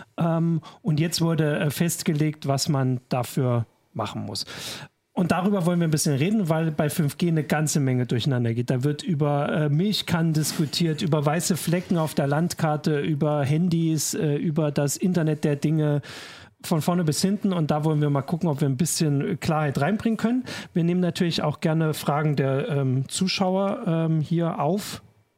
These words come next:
Hoffentlich, da klappt irgendwas, alles klappt. Ähm, genau, jetzt würde ich aber erstmal anfangen, weil die erste Frage im Forum, die wir schon hatten, und zwar von,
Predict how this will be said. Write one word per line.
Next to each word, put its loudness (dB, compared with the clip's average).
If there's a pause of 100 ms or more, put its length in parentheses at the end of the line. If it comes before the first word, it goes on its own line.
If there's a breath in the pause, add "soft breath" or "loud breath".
Hoffentlich, -2
da -4 (100)
klappt -6
irgendwas, -2
alles -4
klappt. -8 (400 loud breath)
Ähm, 2 (200 loud breath)
genau, 2
jetzt 0
würde 2
ich 0
aber 2
erstmal 0
anfangen, 2
weil 2
die 0
erste 0
Frage 2
im 2
Forum, 2
die 0
wir 2
schon 0
hatten, 0
und 0
zwar 0
von, 0